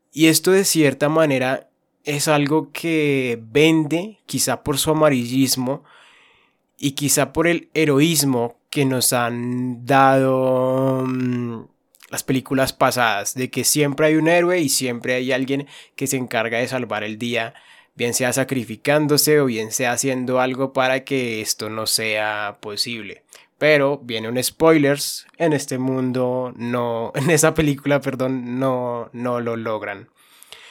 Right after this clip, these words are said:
Entonces, cuando ellos descubren que el meteorito se acerca, lo reportan a la nasa, que esta, digamos, de cierta manera lo toma en serio, y posteriormente se dirigen hacia la presidenta de los Estados Unidos,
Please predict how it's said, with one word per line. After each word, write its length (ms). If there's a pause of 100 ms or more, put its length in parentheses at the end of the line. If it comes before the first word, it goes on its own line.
(120)
Entonces, 340
cuando 260
ellos 120
descubren 520
que 400
el 340
meteorito 420
se 120
acerca, 580 (720)
lo 140
reportan 500
a 60
la 120
nasa, 460 (320)
que 120
esta, 220
digamos, 420
de 100
cierta 440
manera 300
lo 140
toma 260
en 60
serio, 520 (380)
y 140
posteriormente 920
se 200
dirigen 800 (200)
hacia 260
la 140
presidenta 640
de 100
los 220
Estados 580
Unidos, 600